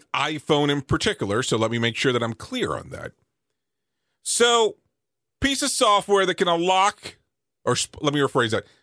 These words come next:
spyware technology that can unlock a phone. Now, it did not go into specifics on whose phone they were unlocking.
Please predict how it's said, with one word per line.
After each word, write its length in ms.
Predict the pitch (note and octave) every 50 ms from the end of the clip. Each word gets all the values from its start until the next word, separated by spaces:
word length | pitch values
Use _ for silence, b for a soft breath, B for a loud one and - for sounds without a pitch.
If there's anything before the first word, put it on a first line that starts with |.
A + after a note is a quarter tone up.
| b -
spyware 800 | - - - - _ _ G#3+ G#3 A3 A#3+ B3+ B3 A#3+ A#3+ A#3 A3 - -
technology 1200 | - - G#3 - - - E3+ E3+ F3+ F3+ F#3+ G#3 G#3 E3+ A#2 F2+ - - - - - - - - _ _ _ _ _ _ _ _ _ _ _ _ _ _ _ _ _ _ _ _ _ _ _ _ _ _ _ _ _ _ _ _ _ _ _ _ _ _ _ -
that 200 | B2+ D#3+ D#3+ -
can 120 | - E3+
unlock 480 | E3+ E3 E3 D#3 D#3 E3 E3+ E3 - E3+
a 60 | D3
phone. 480 | - - F#3+ F#3 D3 - D#2 - C3 - _ _ _ _ _ _ _ _ _ _ _ _ _ _ _ _ _ _ _ _ _ _ _ _ _ _ _ _ _ _ _ _ _ _ _ _ _ _ _ _ _ _ _ _ _ _ _ -
Now, 260 | C#3+ E3+ F3+ F3+ - -
it 120 | G#3 G#3+
did 120 | F3+ B3 A3
not 220 | A#3 A3 G#3+ F#3
go 160 | E3 G3 G3
into 220 | G3+ - - - C#3+
specifics 920 | - - - C3 - - - D3+ D3+ - A#3+ A3+ - - - - - - _ _ _ _ _ _ _
on 140 | D3+ D#3+ E3
whose 380 | C#3+ - - G3+ A3 A3 G#3+ -
phone 460 | - - - F#3+ F#3 F#3 F#3 F3+ E3+
they 100 | E3+ E3+
were 180 | E3 D#3 D#3+ D3+
unlocking. 680 | D3 D3+ D#3 C#3+ C#3+ E3 F3+ E3 - - D2+ - C#3